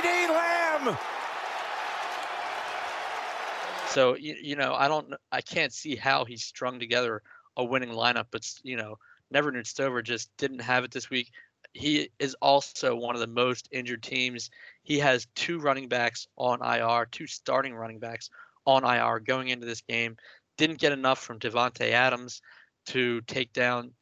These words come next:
Speaker 2: the Weasel. And, you know, you can see it in his running backs there. He was savvy enough to pick up Herbert and get eighteen out of him,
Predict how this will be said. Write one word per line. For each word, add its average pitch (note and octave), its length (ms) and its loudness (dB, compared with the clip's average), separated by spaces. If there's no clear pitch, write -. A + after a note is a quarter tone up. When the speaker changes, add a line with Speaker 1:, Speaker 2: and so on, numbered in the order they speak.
Speaker 2:
the B2+ 100 -4
Weasel. A#2+ 560 -2
And, B2+ 340 2
you C3+ 120 -6
know, B2+ 260 2
you C3 100 -8
can B2+ 120 -8
see C#3+ 240 2
it C#3+ 80 -2
in C#3 80 -2
his B2+ 140 -6
running D3 200 0
backs A#2 240 0
there. A#2 160 -4
He C3 140 -6
was B2+ 100 -4
savvy C#3 320 2
enough C3+ 220 -2
to - 80 -14
pick - 240 -6
up B2+ 160 0
Herbert D3 420 6
and B2+ 120 -6
get C3 160 0
eighteen D3 340 -8
out C#3+ 140 2
of C3+ 60 -2
him, D#3+ 300 -4